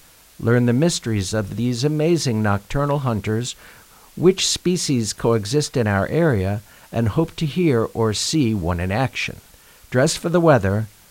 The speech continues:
Register at bloomington dot I N dot gov slash parks.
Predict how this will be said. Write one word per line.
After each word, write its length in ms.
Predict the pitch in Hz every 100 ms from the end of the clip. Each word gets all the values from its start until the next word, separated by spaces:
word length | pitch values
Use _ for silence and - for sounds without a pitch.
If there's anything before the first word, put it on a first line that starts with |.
| -
Register 540 | 120 127 131 120 - 117
at 380 | 107 101 - 123
bloomington 640 | 139 156 156 160 165 160
dot 320 | 127 101 98 -
I 260 | 135 165
N 420 | 139 117 117 143 - - - - - 107
dot 260 | 110 104 101
gov 640 | 101 127 139 147 147 - - -
slash 880 | - - - 120 131 156 156 - - - -
parks. 640 | - 127 123 - - -